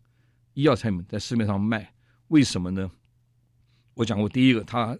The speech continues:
量产很困难；第二个，医药的要求很严苛啊，像美国如果叫F D A，美国的食品药物检查局，它会非常严苛的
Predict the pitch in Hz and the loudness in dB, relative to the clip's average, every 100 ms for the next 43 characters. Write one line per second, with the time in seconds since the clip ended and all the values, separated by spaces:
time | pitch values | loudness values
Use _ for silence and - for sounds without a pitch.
0 | - 156 107 98 87 85 147 110 85 - | -4 -2 -2 -6 -10 -4 0 0 -2 -12
1 | _ _ _ _ - 165 123 107 - _ | _ _ _ _ 0 2 2 -2 -12 _
2 | 165 170 185 135 123 139 127 117 90 95 | -4 2 4 4 4 2 0 -4 -4 -6
3 | 92 95 113 117 _ - 85 90 123 104 | -10 -4 -2 -2 _ -16 -10 -2 0 0
4 | 95 104 120 110 98 95 - 107 110 - | 0 0 0 0 -4 -6 -4 -4 -4 -2
5 | 104 107 104 92 101 113 107 - - _ | 0 0 0 -2 0 -2 -4 -12 -20 _
6 | - - 123 110 117 110 95 90 95 87 | -10 -4 0 2 2 0 -4 -6 -6 -8
7 | 80 - 110 107 107 _ _ - 160 123 | -10 -8 -4 -4 -4 _ _ -4 2 2
8 | 101 101 117 - 127 101 | 2 2 2 4 2 2